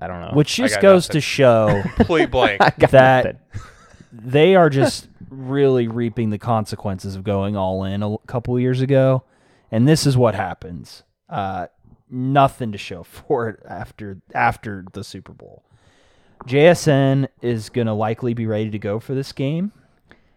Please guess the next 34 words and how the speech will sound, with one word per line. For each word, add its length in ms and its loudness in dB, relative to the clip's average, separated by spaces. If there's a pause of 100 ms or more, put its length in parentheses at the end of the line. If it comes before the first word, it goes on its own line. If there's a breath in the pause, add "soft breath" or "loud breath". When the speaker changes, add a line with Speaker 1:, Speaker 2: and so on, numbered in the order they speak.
(120)
Speaker 2:
And 180 -4
the 60 -6
Seahawks 580 -4
had 180 -2
a 60 -6
top 320 -4
five 320 -4
graded 280 -8
draft 340 -10
class 340 -8
overall 480 -6
this 160 -6
past 380 -4
year. 280 -2
Like, 280 -4
they 240 0
absolutely 680 -6
dominated, 760 -14 (480)
their 160 -6
draft. 560 -16 (520)
Uh, 360 -6
you 140 -10
get 200 -4
a 60 -4
guy 300 -2
like 240 -6
Devin 320 -4
Witherspoon, 680 2
who 120 2
was 140 -2
picked 280 -8
fifth 340 -4
overall, 680 0
Speaker 3:
Mm-hmm. 80 -12